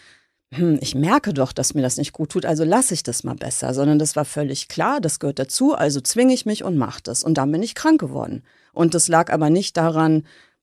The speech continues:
dass ich vierzehn Stunden am Tag gearbeitet habe, sondern dass ich was gemacht habe, was mir einfach nicht bekommen ist. So ganz simpel formuliert. Und andere Menschen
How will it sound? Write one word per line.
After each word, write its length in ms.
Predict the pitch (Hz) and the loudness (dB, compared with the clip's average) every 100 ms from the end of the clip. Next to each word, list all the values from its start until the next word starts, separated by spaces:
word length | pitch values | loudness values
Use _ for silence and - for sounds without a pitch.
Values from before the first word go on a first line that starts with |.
| - | -4
dass 200 | 151 151 | 0 0
ich 120 | 151 | -2
vierzehn 300 | - 170 165 | -2 -2 -2
Stunden 240 | - 165 147 | -2 0 0
am 80 | |
Tag 200 | 139 123 - | -2 -6 -4
gearbeitet 540 | - 339 233 - - | 2 4 4 2 -4
habe, 180 | 139 - | -2 2
sondern 300 | 160 160 151 | 6 6 6
dass 180 | 156 - | 4 0
ich 140 | 175 | 0
was 180 | 160 - | -2 0
gemacht 340 | 160 165 - | 0 0 -2
habe, 120 | 190 | -8
was 180 | 170 - | -6 -6
mir 60 | - | -8
einfach 180 | 147 175 | -8 -8
nicht 160 | 165 | -8
bekommen 380 | - - 226 151 | -10 -6 -4 -4
ist. 240 | - - - _ - | -4 -8 -8 _ -10
So 140 | 170 | -6
ganz 280 | 139 131 - | -2 -2 -2
simpel 240 | 139 135 | -4 -6
formuliert. 480 | - 139 135 135 - | -8 -6 -4 -4 -4
Und 100 | 147 | -4
andere 320 | - 170 175 | -2 -2 0
Menschen 440 | 185 180 185 214 | 0 0 0 -4